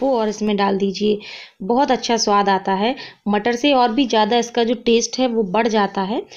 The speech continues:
तो चलिए अब ये ठंडा हो चुका है, तो अब हम इसको एक bowl में निकाल लेते हैं। तो ये देखिए friends, बैंगन का भर्त बन करके तैयार हो गया है, बहुत ही tasty बना है। आप इसको, इस recipe को ज़रूर एक बार try करके देखिएगा, आपको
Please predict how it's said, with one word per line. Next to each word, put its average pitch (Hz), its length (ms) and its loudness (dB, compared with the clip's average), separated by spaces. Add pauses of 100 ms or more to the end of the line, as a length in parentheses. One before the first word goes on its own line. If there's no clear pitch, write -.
(240)
तो 247 80 0
चलिए 269 400 2
अब 247 140 0
ये 240 100 0
ठंडा 208 320 0
हो 208 200 -2
चुका 294 280 -2
है, 294 180 2
तो 262 160 2
अब 208 140 0
हम 208 120 4
इसको 202 240 0
एक 190 200 0
bowl 185 240 0
में 190 140 0
निकाल 185 400 -2
लेते 269 320 0
हैं। 285 220 0 (880)
तो 180 160 -6
ये 214 200 -2
देखिए 285 300 0
friends, 294 440 0
बैंगन 220 420 0
का 226 140 -2
भर्त 196 360 -2
बन 196 220 -2
करके 190 360 -6
तैयार 180 420 -4
हो 220 220 0
गया 285 260 2
है, 269 180 0 (240)
बहुत 247 340 0
ही 302 80 2
tasty 262 400 -2
बना 262 260 0
है। 269 200 -2 (460)
आप 220 200 -2
इसको, 254 560 -2
इस 247 160 -4
recipe 240 320 -2
को 269 160 -2
ज़रूर 220 380 2
एक 254 180 2
बार 233 180 2
try 208 280 0
करके 220 320 -2
देखिएगा, 226 500 0
आपको 226 280 -6